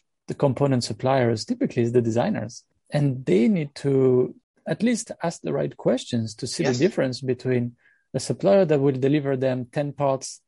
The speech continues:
Speaker 1: that will make their prototype work <laughs> versus a supplier that,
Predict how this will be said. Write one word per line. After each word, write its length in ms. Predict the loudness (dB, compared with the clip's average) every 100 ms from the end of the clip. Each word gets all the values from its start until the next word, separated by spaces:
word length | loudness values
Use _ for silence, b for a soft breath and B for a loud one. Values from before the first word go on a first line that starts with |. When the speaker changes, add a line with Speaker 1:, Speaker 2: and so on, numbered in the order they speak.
| -8
Speaker 1:
that 220 | -8 -6
will 160 | -2 0
make 220 | 0 2
their 100 | 0
prototype 480 | 0 2 2 0 -4
work 500 | -2 0 -2 -4 -10 _ B
<laughs> 200 | B -8
versus 800 | 0 4 4 4 -4 -6 -6 -2
a 80 | -2
supplier 600 | -2 -6 -4 -4 -2 0
that, 220 | 0 -2